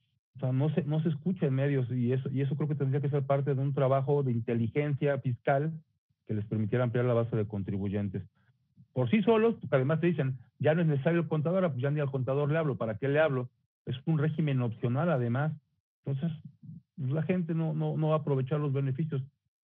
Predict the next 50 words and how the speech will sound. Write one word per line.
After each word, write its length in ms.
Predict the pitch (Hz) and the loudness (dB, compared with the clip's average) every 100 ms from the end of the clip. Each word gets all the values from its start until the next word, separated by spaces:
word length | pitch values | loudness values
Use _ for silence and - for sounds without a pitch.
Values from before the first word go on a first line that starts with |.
| - | -4
sumamente 400 | 170 160 160 160 | 0 2 2 2
blando, 360 | 151 151 123 110 _ _ | 2 2 0 -4 _ _
por 160 | - 127 | -2 2
un 80 | 135 | 4
lado. 200 | 127 110 | 2 2
Pero 200 | 120 113 | 0 0
por 140 | 131 | 0
el 60 | 143 | 0
otro 140 | 185 | 2
lado, 160 | 202 196 | 4 4
por 100 | 160 | 2
la 100 | 135 | 2
parte 260 | 160 165 180 | 0 0 2
del 160 | 175 | 2
iva, 240 | 165 175 208 _ _ _ _ _ - | 2 0 -2 _ _ _ _ _ -8
si 100 | 123 | -4
te 100 | 139 | -2
dicen, 280 | 160 151 127 | 0 0 2
"Ya 120 | 147 | 2
no 100 | 165 | 2
necesitas 560 | 156 127 135 151 160 | 2 0 0 0 -2
contador", 440 | - 156 151 160 160 | -2 0 2 2 2
pues 120 | 123 | 2
ya 80 | 143 | 2
no 60 | |
necesito 220 | 160 - 151 | 0 -2 -2
contador, 420 | 131 135 151 156 | 0 2 2 2
y 40 | |
el 100 | 120 | 0
contador 400 | 110 107 120 135 | 0 -2 0 2
lo 100 | 147 | 2
vinculo 420 | 127 117 127 143 135 | 0 0 0 0 0
con 120 | 113 | -2
los 120 | 107 | -2
comprobantes 580 | 110 101 113 147 156 139 | -4 -2 0 0 0 -2
fiscales 400 | 151 131 147 139 | -2 0 0 0
que 120 | 139 135 | -2 -4
pido, 480 | 160 160 147 143 135 - _ - | 0 2 2 0 -2 -14 _ -4
con 140 | 113 | -2
las 140 | 110 | -2
formas 400 | 110 147 156 147 | 0 2 2 2
de 100 | 135 | 2
pago 420 | 131 147 147 135 131 | 2 2 2 0 0
que, 200 | 117 107 | -4 -2
que 120 | 110 | -4
tengo 320 | 95 127 127 | -2 -2 0
para, 300 | 117 110 107 - | 2 2 0 -2
para 160 | 110 107 | -2 0
mis 260 | 110 107 | 0 -2
deducciones, 720 | 117 113 113 - 160 151 147 | -2 -2 -2 0 2 2 0